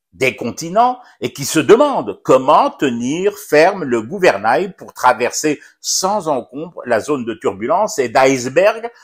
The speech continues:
que d'autres, nos frères ennemis et sémites associés, ont semé tout autour de nous. Cet homme-là, yani honnêtement, wallah, sans exagérer, on peut tout de même le décharger chouïa,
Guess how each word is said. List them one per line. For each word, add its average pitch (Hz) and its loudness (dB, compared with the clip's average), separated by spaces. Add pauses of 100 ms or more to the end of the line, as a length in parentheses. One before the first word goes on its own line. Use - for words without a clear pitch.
(140)
que 196 4
d'autres, 240 2
nos 147 2
frères 147 0
ennemis 165 -2
et 131 -2
sémites 147 -4
associés, 147 -2 (160)
ont 135 -4
semé 165 0
tout 143 -10
autour 120 -6
de 110 -4
nous. 147 -4 (220)
Cet - -4
homme-là, 87 -2 (380)
yani 143 2
honnêtement, 127 2
wallah, 117 0 (120)
sans 147 4
exagérer, 117 2 (540)
on 101 -14
peut 95 -12
tout 208 -8
de 175 -14
même 101 -8 (180)
le 104 -8
décharger 95 -8
chouïa, 135 -8